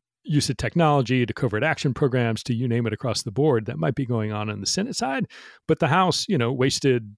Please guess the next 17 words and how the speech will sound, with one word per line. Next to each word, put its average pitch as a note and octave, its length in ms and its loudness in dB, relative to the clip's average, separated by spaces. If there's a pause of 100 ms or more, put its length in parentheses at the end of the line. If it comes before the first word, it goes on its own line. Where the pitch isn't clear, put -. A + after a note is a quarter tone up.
four - 360 0
plus - 280 0
years B2+ 540 2 (400)
doing A#2 640 2 (680)
non-oversight C3 880 2
work. - 280 -12 (200)
And A#2 220 -2
that's C3+ 240 -2
one C3+ 140 2
of B2 80 -2
their A2+ 100 0
key - 280 -6
things C3 320 -2
that B2 100 -6
they A#2+ 100 -4
can D3+ 320 -4
do. A#2 300 -2